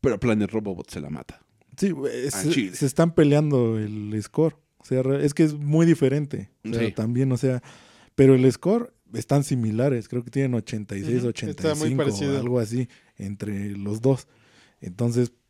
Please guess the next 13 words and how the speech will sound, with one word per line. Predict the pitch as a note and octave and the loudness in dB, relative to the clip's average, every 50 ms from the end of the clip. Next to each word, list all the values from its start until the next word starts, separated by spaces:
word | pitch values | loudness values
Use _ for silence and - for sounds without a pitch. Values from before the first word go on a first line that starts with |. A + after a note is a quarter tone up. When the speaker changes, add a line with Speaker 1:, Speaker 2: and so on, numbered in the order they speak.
| _ - | _ -4
Speaker 2:
por | A#2+ A#2 B2 | 0 4 4
eso | C3 C3+ C3+ C#3 C#3 C3+ C3+ C3+ B2+ A#2+ A2+ A#2+ C3 _ | 6 6 6 6 6 6 6 4 4 4 2 0 -4 _
yo | - A2+ B2 | -2 -2 0
dije, | B2 C3 C3 C3 C3 A#2+ A2+ G#2+ _ _ _ _ _ _ _ - | 2 2 2 2 0 0 0 -4 _ _ _ _ _ _ _ -14
el | - F2+ G2+ B2 B2+ A2+ | -12 -10 -6 -6 -4 -2
Forgotten | A#2 B2+ A#2+ B2+ C#3+ C#3 D#3 | 0 0 0 0 0 0 0
Land | C#3+ D3 D#3 D#3 | -2 0 -2 -2
también | - C#3 A#2+ A#2 A#2 B2+ C3 C3+ C3 B2+ - _ _ _ _ _ _ _ _ _ _ | -2 -4 -4 -2 -2 -2 -2 -2 -2 -4 -8 _ _ _ _ _ _ _ _ _ _
sí | - - C#3+ D3+ | -2 2 2 6
lo | D3+ D3+ C#3+ C3+ A#2+ A#2 A2 G2+ _ _ _ _ _ | 6 6 6 6 4 0 -4 -6 _ _ _ _ _
seguía | - - A#2 A2+ B2 C3 | -4 -4 -2 0 0 0
como | - D#3 D3 C#3+ C3 | 2 2 2 4 2
recomendando, | A2+ G#2 G2+ - - G#2+ F#2+ F#2+ G2 G2+ G2 G#2 G#2+ A#2+ B2 B2 C#3+ | 0 -2 -6 -8 -8 -8 -6 -6 -6 -6 -4 -2 -2 -2 -2 -4 -8